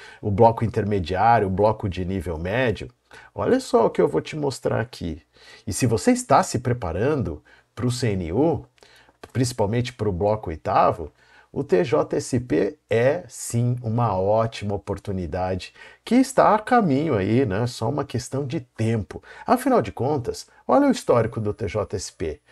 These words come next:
Dois mil e quatorze saiu pra capital de São Paulo. Dois mil e quinze saiu pro interior. Dois mil e dezesseis,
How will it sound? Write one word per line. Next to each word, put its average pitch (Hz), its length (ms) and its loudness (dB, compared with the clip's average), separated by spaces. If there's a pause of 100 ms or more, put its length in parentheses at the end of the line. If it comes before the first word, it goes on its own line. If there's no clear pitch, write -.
(420)
Dois 123 160 4
mil 196 120 6
e - 20 -4
quatorze 240 500 6
saiu 208 420 4 (220)
pra - 140 2
capital 165 420 4
de 117 80 -2
São 131 160 0
Paulo. 143 380 2 (420)
Dois 110 160 2
mil 123 120 2
e 123 40 -2
quinze 147 300 -4
saiu - 240 2
pro 160 140 -4
interior. 147 500 2 (440)
Dois 98 220 0
mil 104 120 0
e - 20 -2
dezesseis, 107 720 -2